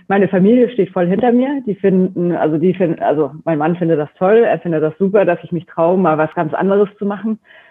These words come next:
äh, und nicht nur den, den ganz normalen Weg zu gehen, mit Job, Beruf, äh, ausgelernt und dann mache ich das zum Rentenalter, sondern dass ich mich auch ein bisschen ausprobiere, auch mit mir selbst, äh, ja, einfach weitergehe, mich weiterentwickle. Das,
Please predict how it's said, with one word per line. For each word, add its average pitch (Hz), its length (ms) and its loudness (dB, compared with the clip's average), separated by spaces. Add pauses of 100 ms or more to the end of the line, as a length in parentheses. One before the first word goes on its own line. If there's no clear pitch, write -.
(160)
äh, 165 260 2
und - 240 -2
nicht 170 220 0
nur 185 240 2
den, 165 340 0
den 151 180 -2
ganz 170 280 -4
normalen 165 460 -2
Weg 170 220 2
zu 175 100 -6
gehen, 185 440 2 (360)
mit - 180 -10
Job, 170 260 -2
Beruf, 196 360 4 (800)
äh, 165 240 -2
ausgelernt 180 760 2
und 151 120 -4
dann 165 300 0
mache 165 180 -2
ich 156 100 -10
das 165 120 -2 (120)
zum 160 100 -4
Rentenalter, 185 640 -2
sondern 165 260 -2
dass 165 160 -4
ich 165 120 -10
mich 165 180 -6
auch 147 160 -8
ein 160 100 -4
bisschen - 220 -4
ausprobiere, 170 580 -2
auch 143 160 -4
mit 143 160 -6
mir 151 140 -4
selbst, 175 320 0 (580)
äh, 170 260 -4
ja, 170 420 -2
einfach - 400 -4 (320)
weitergehe, 185 640 2
mich 160 180 -2
weiterentwickle. 170 720 -2
Das, 165 140 -2